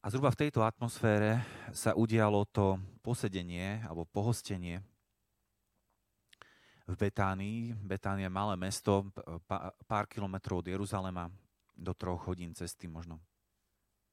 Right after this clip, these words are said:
Možno ešte menej. A pripria-, pripravili mu tam pohostenie. Hej. Bolo to práve v tej Lazarovej, e,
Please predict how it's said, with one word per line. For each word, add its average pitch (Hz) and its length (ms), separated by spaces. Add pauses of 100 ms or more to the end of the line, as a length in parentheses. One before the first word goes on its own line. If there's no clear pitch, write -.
(380)
Možno 90 240
ešte 82 240
menej. 80 220 (2750)
A 101 80
pripria-, 131 500
pripravili 117 480
mu 107 140
tam 101 160
pohostenie. 80 680 (480)
Hej. 80 80 (3000)
Bolo 113 240
to 120 160
práve 120 300
v - 60
tej 107 120
Lazarovej, 101 600
e, 90 40